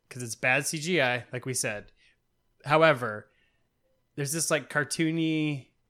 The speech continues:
concept that I absolutely adore, where they scream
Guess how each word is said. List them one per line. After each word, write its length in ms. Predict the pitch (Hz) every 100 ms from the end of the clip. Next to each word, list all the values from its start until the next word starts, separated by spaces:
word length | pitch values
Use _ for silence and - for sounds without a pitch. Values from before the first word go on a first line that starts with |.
| _
concept 600 | - 147 135 123 135 113 127
that 120 | 127
I 60 |
absolutely 640 | 127 127 127 - 143 127 123
adore, 520 | 117 127 110 107 104 - - _
where 420 | 131 143 139 127 - _ _ _ _ -
they 200 | 131 147
scream 720 | 135 - 175 196 202 202 196